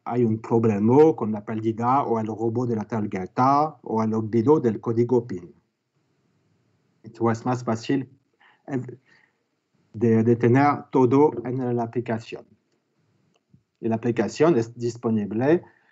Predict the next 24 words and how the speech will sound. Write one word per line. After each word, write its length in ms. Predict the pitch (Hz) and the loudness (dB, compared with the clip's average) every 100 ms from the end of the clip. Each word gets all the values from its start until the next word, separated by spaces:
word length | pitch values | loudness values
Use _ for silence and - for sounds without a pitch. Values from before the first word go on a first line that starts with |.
| _ _ | _ _
en 160 | - 117 | -6 -2
el 140 | 113 | 2
ordenador 640 | 117 110 110 104 104 160 175 | 2 2 2 0 2 2 2
con 160 | 113 | 0
un 140 | 113 117 | 0 0
navegador 580 | 113 113 113 110 107 92 | 0 0 -2 -4 -6 -4
web 420 | 101 143 185 170 _ | 0 2 0 -2 _
o 160 | 110 117 | -6 -4
los, 400 | 110 - - 117 | -4 -6 -12 -6
la 100 | 110 | -4
aplicación 800 | 120 113 104 - 135 156 160 - _ | -2 -2 -4 -2 0 0 -2 -6 _
en 220 | - 110 | -6 0
el 260 | 113 113 113 123 | 2 2 0 -2
Apple 240 | - 107 | -2 -2
Store 480 | - - 131 - - _ | -2 0 2 2 -4 _
y 100 | 120 | -4
Google 360 | 131 127 131 | 0 2 0
Play 320 | 123 110 104 - _ _ | 0 -6 -8 -12 _ _
para 240 | - 107 110 | -8 -6 -2
todos 320 | 117 127 123 | 0 0 0
los 140 | 110 | 0
móviles 680 | 113 117 113 110 147 147 - | 4 4 4 4 2 -2 -8
y 120 | 110 | -8
tabletas. 800 | - 151 120 104 85 - - | -2 0 0 -2 -6 -14 -20